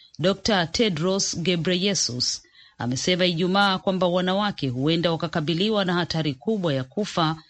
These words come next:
kutokana na mahangaiko ya ujauzito pamoja na kujifungua. Waziri wa afya wa Italy, Roberto Speranza, amesema leo kwamba Italy, Ujerumani,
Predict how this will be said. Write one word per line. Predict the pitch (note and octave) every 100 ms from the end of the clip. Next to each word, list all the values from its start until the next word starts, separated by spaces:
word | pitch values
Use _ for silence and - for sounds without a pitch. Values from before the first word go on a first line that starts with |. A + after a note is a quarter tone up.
| - _
kutokana | - B2+ C#3+ E3+ E3+ E3+
na | E3
mahangaiko | E3+ E3+ E3+ E3+ G#3 -
ya | G3+ F#3+
ujauzito | G3+ F3+ F#3+ F3 F#3+ F3+ F3
pamoja | E3 F3+ F3+ C#3+ C3
na | C3
kujifungua. | C3 A#2+ C3 - B2 B2 B2 B2+ A#2+ - _ _ _ - - _ - - _ -
Waziri | F#3+ F#3 A3+ D4+ C#4+
wa | G#3 G3+
afya | - G#3+ A3+ A#3 G#3
wa | F#3+
Italy, | B3 B3 D#3 C#3 C3 B2 -
Roberto | - D3 C#3+ F3+ G3+ F#3+ G#3 F#3+ F3+
Speranza, | - - F3+ F3 G3 E3+ A#2+ C3 B2+ - _ _ _ -
amesema | D3+ F3 A3+ G3+
leo | F#3+ A3 G#3
kwamba | - G3+ F#3+
Italy, | A#3 A#3+ D#3 D3+ G3+ A#3+ _ _ _ -
Ujerumani, | B2+ C#3+ D#3 F3 F#3+ F#3 F#3